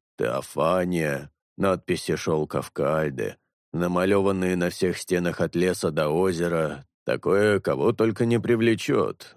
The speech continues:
а? Посему за ним и должен приглядывать Околов, наделенный недюжинной, м, прозорливостью.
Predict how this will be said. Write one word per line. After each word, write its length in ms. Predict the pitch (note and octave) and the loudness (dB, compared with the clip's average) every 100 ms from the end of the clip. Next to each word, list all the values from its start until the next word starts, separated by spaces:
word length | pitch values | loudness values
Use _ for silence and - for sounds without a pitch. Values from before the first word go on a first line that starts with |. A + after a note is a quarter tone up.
| - | -10
а? 480 | B1+ D#2+ F#2+ E2 - _ _ _ _ _ _ _ _ | -4 0 0 -2 -8 _ _ _ _ _ _ _ _
Посему 680 | - - - C2+ C2 E2 F2 | -4 -4 -4 -6 -4 -2 -2
за 200 | F2 F2 | 0 0
ним 240 | G2+ G#2+ | 2 2
и 40 | A2+ | 4
должен 500 | A#2+ A#2 F2 D2 C#2 | 4 4 2 -2 -6
приглядывать 720 | - E2+ F2 E2+ E2+ E2 - | -4 0 2 2 2 0 -2
Околов, 640 | D2+ E2 E2 C2+ G1+ - - | -2 -2 -2 -4 -6 -14 -14
наделенный 760 | - D2 C#2 D2+ D#2 D#2 D#2 D2 | -6 -4 -2 -2 -2 -4 -4 -4
недюжинной, 1080 | D#2 D#2+ G#2 G2+ F#2+ F#2+ F#2 F2 E2 D#2 C#2 | -4 -2 0 0 0 0 0 0 0 -2 -6
м, 680 | A#1+ G#1 G1+ G1+ G1+ - _ | -8 -14 -16 -18 -20 -20 _
прозорливостью. 1300 | - G2+ F#2+ G#2+ G2+ F2 A1+ - - - - G1+ - | -2 0 2 2 2 0 -2 -8 -14 -14 -12 -12 -12